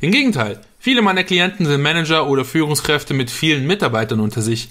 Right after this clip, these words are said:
Aber ich bin mir sicher, dass jeder Mann, der lernt, seinen Sexualtrieb zu beherrschen, um ein Vielfaches erfolgreicher sein kann und einen höheren Grad an Selbstbestimmung erreicht, als wenn er ständig sich damit belasten muss, seine Sexualtriebe zu befriedigen.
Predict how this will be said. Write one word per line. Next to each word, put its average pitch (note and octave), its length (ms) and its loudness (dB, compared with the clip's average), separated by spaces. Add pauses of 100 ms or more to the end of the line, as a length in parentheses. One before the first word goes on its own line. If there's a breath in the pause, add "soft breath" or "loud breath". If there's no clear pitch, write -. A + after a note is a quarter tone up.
(160 loud breath)
Aber B2 260 0
ich - 140 -4
bin C#3+ 140 0
mir C#3+ 120 0
sicher, D#3 360 0
dass A#2 280 -2
jeder G#3+ 320 0
Mann, E3 320 0
der D3 160 2
lernt, C#3+ 320 0
seinen C3 240 -2
Sexualtrieb B2+ 800 -2
zu B2+ 100 0
beherrschen, C3+ 580 0
um B2+ 200 -2
ein A#2+ 160 0
Vielfaches F3+ 720 -2
erfolgreicher D3 680 0
sein D3 260 0
kann D3 280 -2
und B2+ 200 -2
einen B2 340 0
höheren E3+ 420 2
Grad C3 380 0
an A#2+ 160 0
Selbstbestimmung C#3 720 0
erreicht, B2+ 580 -2
als A2+ 240 -2
wenn A#2 140 0
er A#2 160 0
ständig F3 720 0
sich B2+ 300 -2
damit A#2 260 -2
belasten B2 500 -2
muss, B2 260 0
seine A2+ 380 -2
Sexualtriebe A#2+ 760 -2
zu B2+ 180 -4
befriedigen. A2 720 -2